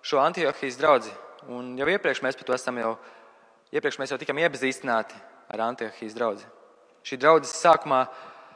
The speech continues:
sākās ar to, ka tās sākums ir ar, ar tiem, kas tika vajāti. Tā bija pirmā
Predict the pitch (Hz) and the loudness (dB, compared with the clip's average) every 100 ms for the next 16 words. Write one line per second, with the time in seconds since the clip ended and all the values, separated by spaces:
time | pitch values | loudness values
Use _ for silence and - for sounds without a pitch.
0 | - - 190 175 165 - - 165 139 175 | -10 8 10 10 6 2 -2 0 0 4
1 | 190 190 147 - - - - - _ _ | 2 2 -6 -8 -20 -20 -20 -20 _ _
2 | _ _ _ _ _ _ _ _ _ _ | _ _ _ _ _ _ _ _ _ _
3 | _ _ _ _ _ 143 131 - 175 143 | _ _ _ _ _ -6 2 6 6 4
4 | 135 156 147 135 - - - - 131 165 | -4 2 6 6 2 -18 -14 -8 -2 0
5 | 165 - 165 160 165 104 95 - - - | -2 -6 0 4 6 4 2 -8 -20 -20
6 | - - - _ _ _ _ _ _ _ | -20 -20 -20 _ _ _ _ _ _ _
7 | _ _ _ _ _ - 123 120 156 151 | _ _ _ _ _ -4 -2 0 2 4